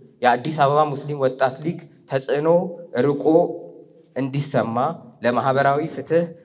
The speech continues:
ለሰላም ቁርጠኛ ሆኖ ለተጨነቁ፣ ለተቸገሩ የተስፋ ብርሃን እንዲሆን፣ የወርቃማ ትውልድ ትሩፋትን ለማስቀጠል፣ እስልምናን የሚያንጸባርቅ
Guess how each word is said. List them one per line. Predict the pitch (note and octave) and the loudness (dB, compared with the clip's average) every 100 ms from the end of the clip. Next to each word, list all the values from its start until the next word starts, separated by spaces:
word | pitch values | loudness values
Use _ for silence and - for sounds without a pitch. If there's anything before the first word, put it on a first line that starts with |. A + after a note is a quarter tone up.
| _ - | _ -2
ለሰላም | B2 A#2+ C#3 C#3+ E3+ - - - | -2 2 2 4 2 -6 -20 -6
ቁርጠኛ | D3 D3 - C#3+ C#3+ B2+ | -6 -4 -4 -2 0 -2
ሆኖ | C#3+ D#3 F#3 F#3 - - | 0 0 0 -2 -10 -4
ለተጨነቁ፣ | B2 C3 C#3 C#3 C#3+ C#3+ D#3+ F#3+ - _ B2+ | -4 -2 -4 -4 -6 -6 -6 -8 -14 _ -2
ለተቸገሩ | C3 - D3+ D3 C3+ D3 E3 F#3 - - - | -2 -2 -4 -4 0 0 0 -2 -6 -14 -6
የተስፋ | B2+ D3 D3 D#3+ D3 | -4 -2 -4 -2 -2
ብርሃን | C3 D3 D3+ | -2 -4 -8
እንዲሆን፣ | A2+ A2 A2+ B2+ F3 - - _ _ _ - | -10 -10 -4 -4 -4 -12 -20 _ _ _ 0
የወርቃማ | C#3 - C#3+ D3+ E3 D#3 | 2 4 2 2 4 2
ትውልድ | D#3 D3+ D#3 - | 2 -4 -6 -8
ትሩፋትን | D3+ D3 D3 D3 D#3 C#3 | -6 -4 0 0 0 -2
ለማስቀጠል፣ | A#2 A#2 - B2 - C#3 D#3+ E3+ _ - | 0 -2 -4 -10 -6 -6 -6 -12 _ -6
እስልምናን | C#3+ D3 D3+ D#3+ E3+ | -4 -2 0 4 2
የሚያንጸባርቅ | C3+ C3+ C#3+ C#3+ D3 C#3+ C#3 D#3+ | 2 0 0 0 0 2 4 2